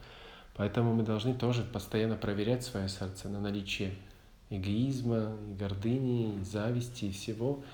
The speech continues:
Сразу, когда узнаем, сразу очищать свое сердце сожалением, а, смиренной просьбой к Богу, чтобы Он очистил наше сердце, чтобы снова напрямил наше сердце на чистое намерение, да,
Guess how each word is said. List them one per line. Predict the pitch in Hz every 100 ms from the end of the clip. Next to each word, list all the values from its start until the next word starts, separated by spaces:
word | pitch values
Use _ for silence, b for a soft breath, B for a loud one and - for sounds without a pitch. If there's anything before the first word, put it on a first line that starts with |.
| B B
Сразу, | - 120 131
когда | 113 110 113
узнаем, | 107 107 110 123
сразу | 120 107 110 117 117 113 113
очищать | - 95 117 117
свое | - 98
сердце | 95 110 117 120 110
сожалением, | - 101 98 98 113 113 101 98 B B B B B - -
а, | 104 98 95 95
смиренной | - 110 113 113 110 107 101
просьбой | 98 110 101 110 101 98
к | - 107
Богу, | 104 110 101
чтобы | 95 101 98
Он | 98 98
очистил | - - 120 - - 104 98
наше | 107 101 -
сердце, | - 101 - 117
чтобы | - 110 110
снова | 113 104
напрямил | 101 101 104 101
наше | 98 98
сердце | - 101 95 101
на | 101 107 -
чистое | - 117 - 101 95 B B B B
намерение, | 107 101 104 98 95 92 90
да, | 101